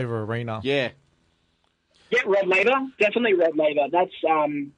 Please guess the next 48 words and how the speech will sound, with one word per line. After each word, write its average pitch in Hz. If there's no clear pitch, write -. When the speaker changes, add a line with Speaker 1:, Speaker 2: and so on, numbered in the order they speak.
Speaker 3:
you 185
know, 175
I 175
was 175
fortunate 175
enough 165
to -
be 156
in 170
there 151
for 151
a 143
W 147
W 139
E 131
tryout 147
a 135
few 135
years 127
ago, 139
but 143
I, 190
I 202
feel 220
like 202
the 185
qu-, 196
you 196
could 226
have 165
booked 233
a -
card 175
with 165
all 170
the 160
people 180
that 151
were 147
there 151
at 147
that 147
tryout 151
'cause 151
it 151
was 151
really 359
a -